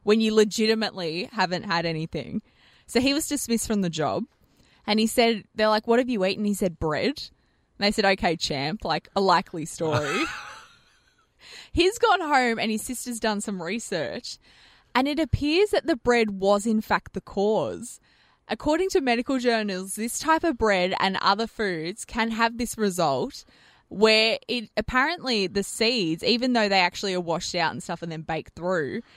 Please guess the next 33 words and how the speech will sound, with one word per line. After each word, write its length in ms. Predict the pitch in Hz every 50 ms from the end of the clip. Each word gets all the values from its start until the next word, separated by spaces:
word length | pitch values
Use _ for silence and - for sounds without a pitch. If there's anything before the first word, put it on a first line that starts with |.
| - _ _ -
it 140 | 226 -
still 220 | - - - 269 269
comes 320 | - - 262 226 226 214
from 160 | - 226 226
the 60 | 202 196
same 320 | - - 196 196 196 185
plant 360 | - - - 190 170 170 180 202
as 100 | 180 -
opium. 720 | - 170 202 240 - 247 226 180 156 131 95 113 214 262 _ - _ _ _ _ _ _ _ _ _ _ _ _ -
Meaning 640 | 208 233 269 320 349 339 349 240 190 175 185 233 254 -
that 160 | 233 226 - _ _ _ _ _ _ -
every 300 | 226 277 240 285 294 294
once 280 | 254 262 254 254 - 277
in 60 | 247
a 40 | 240
while, 280 | 226 220 208 208 202 -
if 180 | - 233 240 -
it's 160 | - - -
not 220 | 254 226 196 208
baked 300 | - 190 180 196 - -
out 180 | 208 190 - -
correctly, 760 | - - 165 170 196 - _ - 233 208 170 135 139 208 277 - _ _ _ _ _ _ _ _ _ _ _ _ _ _ -
it 120 | - -
will 220 | 196 208 226 240 233
just 220 | 220 220 - -
flag 360 | - - 185 180 170 190 226
a 60 | 226
little 180 | 220 208 202 196
something 320 | - - 202 - 208 214
in 100 | 196 190
your 80 | 185 180
drug 240 | 175 170 151 180 -
test. 580 | - 269 320 359 - - - _ - - -